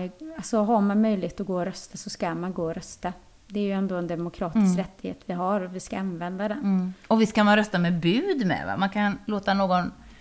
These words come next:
Speaker 1: man kan, det vet inte jag hur man gör, men det brukar stå på, om man till
Speaker 2: Ja.
Speaker 1: exempel är sjuk eller så och inte kan komma iväg, så kan någon annan rösta åt en. Om man bara, då kan man få hem valkuvert och valsedlar och så får man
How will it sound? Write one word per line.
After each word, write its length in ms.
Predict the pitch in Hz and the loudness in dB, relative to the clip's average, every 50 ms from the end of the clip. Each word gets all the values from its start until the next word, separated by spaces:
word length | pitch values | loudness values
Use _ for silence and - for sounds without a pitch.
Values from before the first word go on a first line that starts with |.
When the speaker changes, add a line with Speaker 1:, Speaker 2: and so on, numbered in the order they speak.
| - - - - - | -20 -20 -20 -16 -8
Speaker 1:
man 240 | - 202 190 190 185 | -2 0 0 0 2
kan, 380 | - 202 190 185 185 180 180 - - _ - - - - _ _ - - | 2 4 4 4 4 2 -2 -4 -8 _ -20 -20 -20 -20 _ _ -12 -6
det 100 | - 208 | -4 -2
vet 100 | 214 220 | 4 6
inte 180 | 269 269 269 220 | 6 8 8 8
jag 80 | 190 | 6
hur 60 | 180 | 6
man 160 | 180 175 175 180 | 6 6 4 4
gör, 260 | 175 170 170 185 208 | 6 8 8 8 8
men 140 | 220 208 202 | 6 4 2
det 60 | 202 | 2
brukar 280 | 196 220 220 233 247 | 0 0 0 0 0
stå 360 | 240 - - - 208 185 180 180 | 0 -2 -2 -2 0 0 0 -2
på, 280 | - - - 190 180 | -4 -4 -4 0 2
om 100 | 180 202 | 2 4
man 120 | 208 202 190 | 4 2 2
till 160 | - 202 208 | 2 2 4
Speaker 2:
Ja. 60 | 247 | 8
Speaker 1:
exempel 260 | 233 214 202 - 190 190 | 8 8 6 6 2 0
är 40 | |
sjuk 540 | 180 - - 226 185 160 165 165 - - - | 0 0 2 2 2 2 2 -2 -6 -4 -2
eller 160 | 202 190 190 | 0 0 0
så 120 | 190 - 180 | -2 -2 -4
och 60 | 165 | -4
inte 160 | 165 160 160 | -4 -4 -4
kan 180 | - 175 165 160 | -2 -2 -2 0
komma 220 | 170 165 165 160 | 0 0 0 0
iväg, 320 | 160 160 175 190 208 202 202 - | 2 4 4 4 4 4 2 -2
så 60 | - | -8
kan 180 | - - 185 175 | -4 -2 0 0
någon 140 | 170 175 | 0 0
annan 280 | 175 170 165 151 143 156 | 0 0 2 0 2 2
rösta 420 | 185 190 190 190 - - 139 - - 180 - | 2 0 0 -2 -2 -2 -2 -2 -2 -6 -10
åt 260 | - 165 156 - - | -10 -10 -10 -8 -6
en. 120 | - - 151 | -6 -4 -2
Om 60 | 165 | -2
man 160 | 160 156 160 | -2 -2 0
bara, 300 | 160 160 151 147 147 156 160 - - - - - - - - - - - | 0 2 2 2 2 2 0 -6 -14 -20 -20 -20 -20 -20 -20 -20 -18 -12
då 80 | - 185 | -8 -2
kan 120 | - 196 | 2 4
man 120 | 190 180 180 | 4 4 4
få 100 | - 208 | 2 0
hem 460 | 170 180 165 170 196 220 226 220 208 | 0 2 4 4 6 6 4 4 4
valkuvert 600 | 214 208 196 185 - - - 156 143 135 143 147 | 4 4 4 4 2 -2 -4 0 0 0 0 0
och 60 | 156 | -2
valsedlar 680 | 160 160 151 147 139 - - 139 127 131 127 131 135 | -2 -2 -2 -2 -4 -4 -4 -4 -4 -4 -4 -4 -4
och 80 | 139 139 | -4 -6
så 100 | - 160 | -8 -10
får 120 | - - | -8 -6
man 280 | 151 143 131 - - | -6 -4 -4 -6 -8